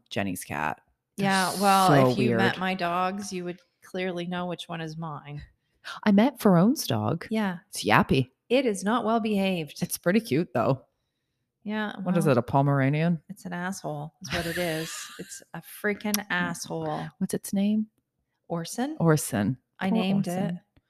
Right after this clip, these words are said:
Speaker 2: You say poor Orson 'cause of his
Speaker 1: Poor
Speaker 2: name?
Speaker 1: Orson. No, because you said it's an asshole.
Speaker 2: He is an asshole.
Speaker 1: Like,
Speaker 2: Ask anyone.
Speaker 1: every time I hear the word Orson, I think of Roy Orbison.
Speaker 2: No, Orson is because Farron is
Speaker 1: A hockey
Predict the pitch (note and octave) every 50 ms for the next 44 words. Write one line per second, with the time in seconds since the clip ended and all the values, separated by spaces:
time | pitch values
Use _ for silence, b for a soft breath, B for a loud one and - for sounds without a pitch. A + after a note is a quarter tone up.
0 | _ _ _ _ _ _ _ _ _ _ D4 - - F4 C4+ - - - G3 F#3
1 | - F3+ F#3 G3 - - A3+ G#3+ G#3 G3 F3+ G3+ G3+ G3 F3+ E3+ E3+ F3 F3+ E3+
2 | F3 E3 - - F#3+ F#3+ G3+ A3 - G3 A3 C4 D4 G3+ E3+ - G3+ G3+ - G#3+
3 | G3+ - - G#3 G#3+ - - - - - A3 A3 A#3 - - A#3 A#3 G#3+ A3+ C4+
4 | - - - - E3+ C#3+ B2 A#2+ C#3+ - - G#3+ A#3 C#4+ E4 D#4+ C#4+ B3 G#3+ F#3+
5 | F#3 F#3+ - - F#3 F3+ F#3 F3+ F#3 - _ - - - F3+ G3 F#3 F#3+ F#3+ -
6 | - G#3+ G#3 G#3+ G#3 G3+ F#3+ F#3+ F#3+ _ - G#3 - B3+ B3 - C4 C4+ C4+ C4
7 | A#3 G#3+ F#3+ G#3 G#3+ G#3 - G3+ F#3 F#3+ F3+ F#3 - - - D#3+ F3 F3+ - -
8 | A#3 A3 - E3+ - - F3 - D3 - - D3+ D3+ D3+ D3+ - - C3+ C#3 D3+
9 | - E3+ - - - - G3 F#3+ B2 A#2 - G#3 G#3+ G3 F#3+ F#3 F3+ F3 - -
10 | - G3+ A3 A#3 A#3 - - C#4 C4 A#3+ G3 G3 G3 G3 F#3+ - - _ _ _
11 | - - G#3+ G3+ - G3+ G3+ G3 F#3+ - - - F#3 F3+ F3+ F#3 F#3 F#3 F3+ E3+
12 | - - F3 F3+ E3+ - - _ _ _ _ - E3 - - D3 C3+ - - E3+